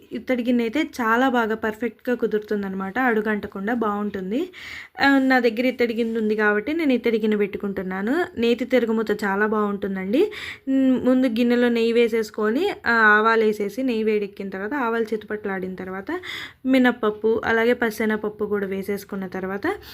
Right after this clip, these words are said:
కొద్దిగా జీలకర్ర కూడా వేసుకుంటే ఉప్పుడు పిండికి బాగుంటుంది.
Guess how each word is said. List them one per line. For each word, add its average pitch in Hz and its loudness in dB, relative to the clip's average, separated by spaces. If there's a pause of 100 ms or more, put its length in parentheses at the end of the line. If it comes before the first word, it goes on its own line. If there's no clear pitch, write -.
(220)
కొద్దిగా 294 4
జీలకర్ర 277 4
కూడా 220 4
వేసుకుంటే 208 2
ఉప్పుడు 254 -2
పిండికి 208 0
బాగుంటుంది. 196 -2